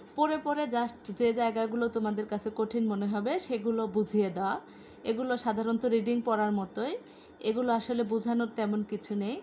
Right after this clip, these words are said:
তারপরও যে জিনিসগুলো তোমরা বুঝতে পারবে না আমার কাছে মনে হচ্ছে, সেই জিনিসগুলো আমি তোমাদের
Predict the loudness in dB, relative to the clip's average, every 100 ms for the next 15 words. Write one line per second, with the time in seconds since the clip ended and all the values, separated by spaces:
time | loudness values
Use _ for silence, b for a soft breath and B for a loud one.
0 | -12 B B 0 0 -2 -4 0 0 2
1 | 0 0 0 0 0 0 0 0 0 -2
2 | -4 -2 -2 -2 0 2 2 0 -2 -2
3 | 0 0 0 -2 -4 0 -2 -2 B B
4 | -2 -2 0 0 0 0 0 2 0 -2
5 | -4 -4 -2